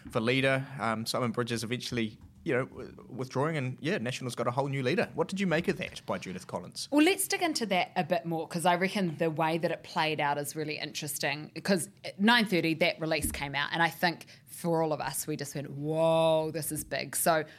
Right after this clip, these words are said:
Speaker 2: we all hit the phones that night, and you could tell that things were shifting and changing that evening.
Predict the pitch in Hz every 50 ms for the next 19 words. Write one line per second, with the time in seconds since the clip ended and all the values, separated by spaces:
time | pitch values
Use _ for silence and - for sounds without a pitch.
0 | - - - - 208 208 196 185 165 160 202 - - 170 151 - 170 160 156 160
1 | 151 - - 165 156 - - 147 147 151 143 151 - - - - - 175 170 170
2 | 170 - 175 156 151 - - - - - - 202 165 147 143 - 220 269 262 -
3 | - - - - 180 - - - 185 170 170 160 147 - 165 151 - 170 147 -
4 | - 151 147 147 147 143 139 - 160 147 147 147 139 - 139 139 143 139 - 143
5 | 139 - - 160 156 151 - - - - 156